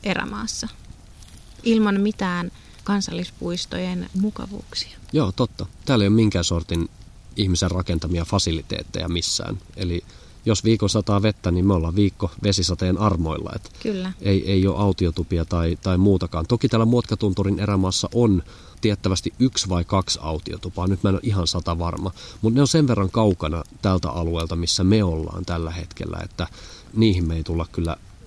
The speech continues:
Speaker 2: menemään tai pääsemään. Eli, eli ollaan niinku täysin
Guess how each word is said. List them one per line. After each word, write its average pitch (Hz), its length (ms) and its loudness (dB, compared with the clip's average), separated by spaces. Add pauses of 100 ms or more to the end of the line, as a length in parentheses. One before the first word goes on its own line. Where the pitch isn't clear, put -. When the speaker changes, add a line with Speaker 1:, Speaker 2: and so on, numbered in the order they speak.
Speaker 2:
menemään 85 580 2
tai 82 240 -4
pääsemään. 85 580 -2
Eli, 87 280 -8
eli 90 220 -4
ollaan 110 300 4
niinku 107 180 0
täysin 101 480 2